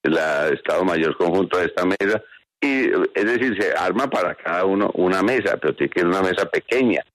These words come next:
y una mesa, eh, confidencial, que no esté dando declaraciones, "Aquí vamos así, aquí vamos así".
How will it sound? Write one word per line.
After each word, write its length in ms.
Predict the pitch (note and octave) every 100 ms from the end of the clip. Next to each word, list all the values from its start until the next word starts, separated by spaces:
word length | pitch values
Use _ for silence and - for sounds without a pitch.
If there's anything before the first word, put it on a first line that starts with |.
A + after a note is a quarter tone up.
| _ _ _ _
y 60 | F2+
una 180 | F2 F#2
mesa, 480 | F#2+ F#2 F#2+ F#2 -
eh, 340 | E2 E2 D2+ - -
confidencial, 920 | E2 D2+ D#2+ C#2+ C#2+ - G2 C3 - -
que 120 | D#2+
no 100 | D#2
esté 360 | - F2 E2+
dando 360 | E2 E2 E2 E2+
declaraciones, 680 | D2 C#2+ B1+ C#2 D#2+ F#2 E2
"Aquí 220 | - E2
vamos 300 | D#2 E2+ E2
así, 280 | D2 F#2 G2+
aquí 200 | E2+ -
vamos 280 | D#2 E2 D#2
así". 300 | D2 F2+ A2+